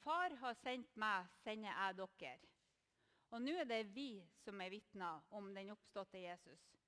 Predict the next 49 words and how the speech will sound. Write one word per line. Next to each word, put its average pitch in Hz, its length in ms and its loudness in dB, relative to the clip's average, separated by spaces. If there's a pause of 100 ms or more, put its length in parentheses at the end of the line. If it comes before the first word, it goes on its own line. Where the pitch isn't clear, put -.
(460)
Nå 269 160 2
er 311 80 0
det 262 160 6
vi 311 140 -2 (100)
som 233 240 -8
skal 208 160 -6
få 208 160 -4
lov 208 220 0 (100)
til 202 140 -4
å 185 60 -8
fortelle 226 440 0
våre 247 240 0 (160)
medmennesker 196 840 -4 (340)
at - 180 -4
han 214 200 -4
lever, 190 480 2 (340)
og 208 100 0
at 196 120 -8
vi 226 120 -4
kan 180 200 -10
få 202 120 -6
leve 185 240 -2
med 170 140 -8
han. 165 160 -10 (1700)
Og 233 100 -2
nå 254 120 2
er 277 60 2
det 269 140 6
vi 277 200 0
som - 220 -12
skal - 160 -12
få 220 100 -4
lov 208 160 -2
å 190 80 -2
be 220 140 0 (140)
for 180 120 -10
mennesker, 185 460 -6 (180)
og - 140 -10
invitere 214 560 -2
dem 190 180 -2
inn 214 160 -6
i 180 80 -8
fellesskapet, 175 840 -6
og 233 100 -6
på 202 140 -4
Alfa, 185 420 -4 (140)
og 226 160 -2
i 202 160 -2
gruppen, 175 480 -6